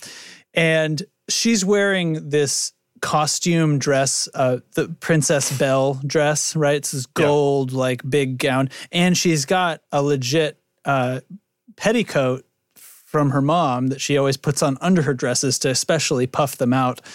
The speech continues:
Speaker 2: Hmm.
Speaker 1: So she's got this, uh, and she's following me. We're doing weird things. She's riding on my back. We, we go into the front office, which is, like, her cello practice room and homework room and stuff like that. And we're messing around. She falls on the floor. We're laughing about something. And I keep saying, "Okay, it's time to practice cello. You gotta take that dress off, though. You're not gonna be able to play with that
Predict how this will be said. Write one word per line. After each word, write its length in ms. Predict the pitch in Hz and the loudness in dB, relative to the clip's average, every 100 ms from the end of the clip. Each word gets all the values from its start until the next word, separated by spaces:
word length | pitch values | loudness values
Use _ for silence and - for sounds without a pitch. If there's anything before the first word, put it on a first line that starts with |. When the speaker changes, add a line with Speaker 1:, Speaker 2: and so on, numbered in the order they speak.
| - - - - | -20 -20 -14 -4
Speaker 2:
Hmm. 200 | 120 95 | -2 0
Speaker 1:
So 100 | 202 | 2
she's 160 | 214 226 | 2 2
got 160 | 226 | 2
this, 160 | 190 180 | 2 0
uh, 60 | 185 | 0
and 180 | 175 160 | 0 -2
she's 220 | - 160 | -2 -4
following 420 | - 135 147 156 | -6 -4 0 2
me. 160 | 156 151 | 2 0
We're 200 | 156 156 | 0 -2
doing 380 | 139 131 127 131 | 0 -2 -2 -2
weird 280 | 131 123 147 | -4 -4 -2
things. 240 | 180 165 | 0 0
She's 120 | 135 | 0
riding 280 | 127 139 143 | 0 2 2
on 80 | 135 | 2
my 140 | 127 | 2
back. 440 | 127 190 180 165 - | 2 2 2 0 -2
We, 140 | 151 143 - - | -4 -4 -14 -4
we 80 | 180 | 0
go 180 | 175 214 | 2 2
into 140 | 190 | 2
the 100 | 170 | 0
front 280 | - 165 156 | 0 -2 -2
office, 440 | 147 143 135 143 | 0 -2 0 -2
which 140 | 147 127 | -2 -4
is, 160 | 127 | -4
like, 160 | 135 120 | -4 -4
her 80 | 135 | -4
cello 340 | - 139 135 | -2 0 0
practice 480 | 127 143 131 139 - | 0 -2 -2 -4 -2
room 240 | 131 127 | 0 0
and 80 | 127 | 0
homework 380 | 123 131 127 123 | 0 2 0 -2
room 160 | 127 123 | -2 -2
and 100 | 123 | -4
stuff 240 | - 127 | -4 -6
like 120 | 120 117 | -6 -6
that. 220 | 117 123 - | -6 -6 -4
And 100 | 127 | -2
we're 160 | 127 131 - - _ - | -2 -6 -20 -20 _ 0
messing 280 | 139 - 139 | 0 2 2
around. 300 | 139 135 131 | 2 2 0
She 100 | 160 | -2
falls 360 | - 135 143 | 0 0 2
on 60 | 143 | 0
the 40 | |
floor. 200 | 127 147 | 0 0
We're 80 | 143 | 2
laughing 420 | 135 127 131 139 | 0 0 0 0
about 260 | 139 131 131 | 0 0 -2
something. 300 | 151 131 135 | 0 0 0
And 160 | 127 131 | 2 2
I 80 | |
keep 160 | 131 147 | 2 0
saying, 200 | - 143 | 0 2
"Okay, 260 | 170 175 123 | 2 0 -2
it's 100 | - | -2
time 140 | 233 | 0
to 60 | 226 | 2
practice 280 | 226 202 180 | 0 -2 -2
cello. 220 | 185 147 | 0 0
You 140 | 139 151 | 0 0
gotta 180 | 175 170 | 0 0
take 160 | 170 | 0
that 120 | 151 135 | -2 0
dress 260 | 139 135 | 0 0
off, 140 | 135 117 | -2 -2
though. 60 | 127 | -2
You're 160 | 127 | 0
not 140 | 131 131 | 0 0
gonna 100 | 143 | 0
be 40 | |
able 80 | 123 | 0
to 100 | 123 | 0
play 180 | 143 135 | 0 2
with 160 | 135 123 | 2 0
that 240 | 123 120 | -2 -4